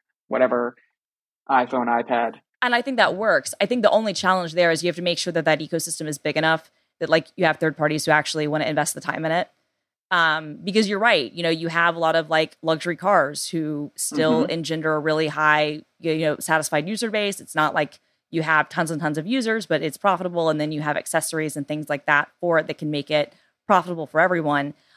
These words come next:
Speaker 2: Um, I think that's just where you have to get to that equilibrium where you can sell enough of them so that developers, and I, by developers, I don't just mean,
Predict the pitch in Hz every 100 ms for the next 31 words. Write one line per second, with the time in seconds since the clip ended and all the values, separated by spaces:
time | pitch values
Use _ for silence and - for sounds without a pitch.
0 | - - 170 160 151 143 180 190 156 -
1 | 175 180 170 - 156 160 160 151 139 -
2 | - - 151 151 151 147 151 147 147 147
3 | 151 151 151 - _ _ 175 185 175 180
4 | 170 156 160 151 - 151 151 147 - _
5 | _ - - 175 160 143 139 - 165 151
6 | - 175 165 165 - 156 147 156 151 -
7 | 165 160 151 151 147 143 143 151 156 139
8 | 160 156 151 147